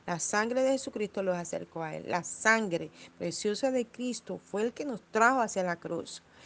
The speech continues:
nos trajo hacia Dios. Porque estábamos alejados de Dios en nuestros delitos y pecados, nuestras propias cosas, en nuestro propio deseo de la carne.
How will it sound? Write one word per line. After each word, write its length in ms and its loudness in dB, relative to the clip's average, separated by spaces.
nos 200 -2
trajo 300 6
hacia 300 4
Dios. 520 -8
Porque 260 -2
estábamos 440 0
alejados 480 0
de 100 0
Dios 220 0
en 60 -2
nuestros 260 -6
delitos 420 -2
y 80 -2
pecados, 540 -4
nuestras 260 -2
propias 400 -2
cosas, 560 -6
en 120 -2
nuestro 220 -6
propio 340 -4
deseo 280 -2
de 60 -2
la 120 -2
carne. 440 -2